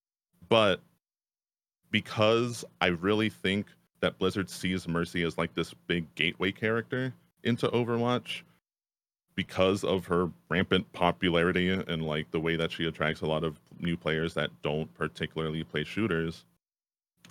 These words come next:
they really want Mercy specifically to be as accessible as she can be. And, like,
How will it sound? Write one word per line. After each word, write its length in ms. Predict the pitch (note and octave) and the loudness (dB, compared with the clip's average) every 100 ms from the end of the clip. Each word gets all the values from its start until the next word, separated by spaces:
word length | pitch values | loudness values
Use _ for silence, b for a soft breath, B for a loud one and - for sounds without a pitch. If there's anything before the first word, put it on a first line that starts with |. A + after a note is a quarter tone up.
| - | 0
they 100 | G2+ | 2
really 440 | E2+ F2+ G#2 A2+ | 4 2 4 2
want 380 | A2 F2 F2 E2 | 0 0 0 0
Mercy 360 | F2+ A#2 C3 C#3 | 2 2 2 0
specifically 640 | B2 A2 A2+ G#2 F#2+ F2 | 2 2 2 0 0 0
to 100 | E2+ | 0
be 300 | D#2+ E2 E2 - b _ _ - | -2 0 -2 -4 b _ _ -2
as 140 | F#2+ F2 | 0 0
accessible 480 | - E2 - D2+ | 0 0 0 -4
as 80 | D#2 | -4
she 140 | - C#2+ | -6 -10
can 160 | C#2 | -10
be. 200 | C#2+ A1+ - b b _ _ - | -10 -10 -12 b b _ _ 0
And, 300 | F#2 E2+ D#2 | 2 2 0
like, 320 | D#2 D2+ D2 | 0 0 -4